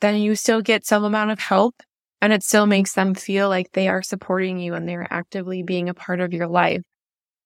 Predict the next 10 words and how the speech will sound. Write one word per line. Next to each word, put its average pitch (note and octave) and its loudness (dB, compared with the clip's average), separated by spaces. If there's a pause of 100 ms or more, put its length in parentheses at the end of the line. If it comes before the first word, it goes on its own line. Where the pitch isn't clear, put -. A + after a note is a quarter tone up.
(160)
And G3 -2
so G3 4 (1000)
just A#3 0
some B3 2
alternative A#3 2
ideas G#3 0
I G3+ 2
had F#3+ 2
was F#3+ -4
that, F#3 2